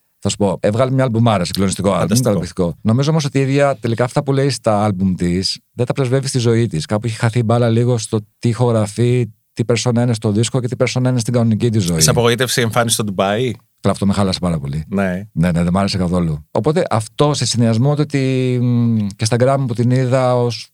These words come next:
Speaker 1: να παίρνει βραβείο, πάλι δεν ήταν κάτι. Ήταν κάτι λίγο περίεργος ο λόγος της, λίγο αποστασιοποιημένη.
Speaker 2: Κάπως αδιάφορη.
Speaker 1: Κάπως αδιάφορη, σωστά. Κάτι δεν μου πάει καλά σε σχέση με το ότι είναι η ίδια και με αυτό που ηχογραφεί.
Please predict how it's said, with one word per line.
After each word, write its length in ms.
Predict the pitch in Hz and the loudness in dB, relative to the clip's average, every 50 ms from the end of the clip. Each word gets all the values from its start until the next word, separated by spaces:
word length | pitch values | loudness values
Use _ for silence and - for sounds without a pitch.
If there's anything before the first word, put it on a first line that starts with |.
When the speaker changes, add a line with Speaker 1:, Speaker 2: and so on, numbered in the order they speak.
| - | -2
Speaker 1:
να 120 | 123 120 104 | -2 0 0
παίρνει 200 | 123 131 127 120 | 0 0 0 2
βραβείο, 380 | 117 123 117 113 123 131 127 | 2 2 2 2 2 0 0
πάλι 280 | 107 - 135 135 139 123 | 0 0 0 0 0 0
δεν 140 | 113 120 101 | 2 2 2
ήταν 140 | 101 101 | 2 2
κάτι. 240 | - 98 95 156 - - - - - - _ - - - | 2 0 -2 -4 -4 -8 -10 -12 -18 -20 _ -18 -14 -10
Ήταν 140 | - - 123 | -4 -2 -2
κάτι 140 | 135 131 135 | -2 -2 -2
λίγο 160 | 143 139 147 | 0 -2 0
περίεργος 400 | 147 - 127 139 143 139 131 110 | 2 2 2 2 2 0 0 0
ο 60 | 107 | 0
λόγος 420 | 98 104 104 107 92 95 95 90 - | 2 2 4 2 2 0 -2 -2 -2
της, 280 | - 104 101 107 101 | -2 0 0 0 0
λίγο 120 | 107 113 120 | 0 0 0
αποστασιοποιημένη. 1400 | 120 123 117 127 117 - 120 110 107 110 107 104 104 104 110 117 120 117 117 120 120 120 120 120 120 110 - _ _ _ - | 0 -2 -2 -2 -2 0 0 -2 0 2 2 2 4 4 4 4 4 4 2 2 2 2 2 0 0 -2 -6 _ _ _ -4
Speaker 2:
Κάπως 220 | - 127 120 - | -4 -2 0 0
αδιάφορη. 640 | 139 110 110 104 101 95 - 113 107 113 113 110 110 - _ _ _ _ | 0 0 0 -2 -2 -2 -2 -4 -4 -4 -4 -6 -6 -10 _ _ _ _
Speaker 1:
Κάπως 200 | - 123 - 120 | -8 -6 -2 0
αδιάφορη, 460 | 110 98 92 98 101 101 101 107 101 | 0 0 2 2 0 0 0 0 -2
σωστά. 460 | 95 92 82 - 101 95 92 92 98 - - | -2 -4 -6 -2 -2 0 0 -2 -4 -6 -4
Κάτι 220 | - 135 156 151 - | -4 -2 -2 -2 0
δεν 100 | 165 160 | -2 -2
μου 60 | 147 | 0
πάει 120 | 151 143 143 | 2 0 0
καλά 220 | 139 131 139 143 | 2 0 0 0
σε 60 | 135 | -2
σχέση 280 | - - 143 131 - 143 | -2 -2 -2 -2 0 0
με 60 | 139 | 0
το 80 | 127 135 | 0 0
ότι 160 | 110 - 135 | -2 -2 -2
είναι 140 | 135 135 131 | 0 0 0
η 60 | 131 | 0
ίδια 240 | 135 135 147 143 135 | 0 0 0 0 0
και 120 | - 123 | 0 -2
με 100 | 127 127 123 | 0 0 -2
αυτό 180 | 117 - 135 | -2 -2 -4
που 80 | 127 131 | -2 -2
ηχογραφεί. 720 | 117 127 120 123 113 104 104 123 117 104 95 82 76 80 | -2 0 2 2 0 0 0 0 0 0 0 -2 -4 -8